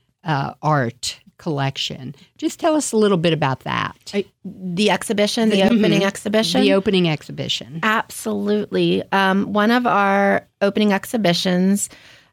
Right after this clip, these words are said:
Speaker 2: is Appalachia Now, an inter-, an interdisciplinary survey of contemporary art in Southern Appalachia. It is our inaugural special exhibition,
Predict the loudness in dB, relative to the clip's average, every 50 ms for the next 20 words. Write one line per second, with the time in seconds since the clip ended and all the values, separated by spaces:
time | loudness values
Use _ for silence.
0 | _ _ 0 2 4 4 2 2 0 -2 -2 -2 0 0 0 0 0 2 0 0
1 | 0 0 2 4 4 4 4 4 4 4 4 2 2 0 0 0 0 0 2 2
2 | 2 2 2 0 -2 -4 _ _ -4 0 0 0 2 2 2 4 4 2 2 2
3 | 0 0 0 -4 -2 0 0 2 4 4 4 4 4 2 2 2 2 2 2 4
4 | 4 4 4 2 2 0 -2 0 0 0 -2 0 2 2 4 4 4 2 2 0
5 | 0 0 0 0 -2 -6 -10 -8 -4 0 0 2 2 2 0 0 -2 -4 -4 -2
6 | 0 2 2 2 2 2 0 0 0 0 2 2 2 0 0 0 0 0 0 -2
7 | -6 -12 -20 -20 -20 -16 _ -2 0 0 2 2 2 2 2 2 2 2 2 2
8 | 2 2 0 0 0 -2 -4 -2 0 0 0 0 -2 -2 -2 0 -2 -4 -4 -4
9 | -6 -2 0 0 0 0 0 0 2 2 2 2 0